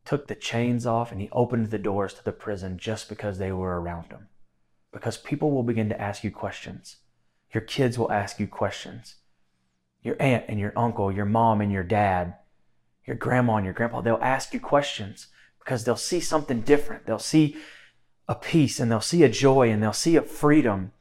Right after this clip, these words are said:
that they don't have. I remember walking into church as a nine-year-old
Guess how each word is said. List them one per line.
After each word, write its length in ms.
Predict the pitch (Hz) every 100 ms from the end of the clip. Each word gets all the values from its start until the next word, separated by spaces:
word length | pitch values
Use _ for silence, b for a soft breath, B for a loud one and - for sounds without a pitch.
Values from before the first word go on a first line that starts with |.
| _ _ _ _ _
that 180 | 139 147
they 140 | 151 147
don't 240 | 135 113
have. 420 | 117 113 92 107 - _ _ _ _ _ -
I 100 | 127
remember 360 | 135 147 143
walking 380 | 127 131 131 131
into 180 | 123 110
church 440 | - - 127 -
as 120 | 113 104
a 60 |
nine-year-old 800 | 107 107 123 120 104 95 92 92